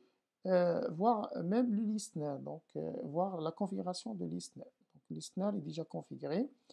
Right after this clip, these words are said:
euh, localement avec, euh, la, euh, avec un numéro de port mille cinq cent vingt et un. C'est pour cela que j'accède par,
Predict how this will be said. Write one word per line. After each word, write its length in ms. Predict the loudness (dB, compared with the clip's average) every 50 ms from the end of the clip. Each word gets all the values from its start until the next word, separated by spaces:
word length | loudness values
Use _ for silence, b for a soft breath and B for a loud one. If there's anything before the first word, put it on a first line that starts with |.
| b b b b b b -10
euh, 120 | -6 -4 -2
localement 600 | 0 0 0 2 2 2 2 0 -2 -2 -2 -2 -4
avec, 280 | -4 -4 -6 -4 -4
euh, 240 | -6 -4 -2 -4 -4 -4 -4
la, 140 | -4 -4
euh, 420 | -4 -4 -4 -6 -6 -4 -4 -4 -6
avec 340 | -6 -4 -6 -6 -6 -4 -6
un 200 | -6 -4 -2 0
numéro 260 | 2 2 2 2 0
de 100 | 0 -2
port 220 | -4 -2 -2 -2
mille 160 | 0 0 -2
cinq 160 | -2 -2 -6 -6
cent 180 | -4 -6 -4 -2
vingt 240 | -2 -2 -2 -2 -4
et 60 | -4
un. 40 | -4
C'est 140 | -6 -10 _
pour 180 | -10 -10 -8
cela 320 | -4 0 4 4 4 2 B B B B B B
que 60 | 2
j'accède 380 | 2 2 2 2 0 0 -2 0
par, 360 | 2 4 4 4 4 0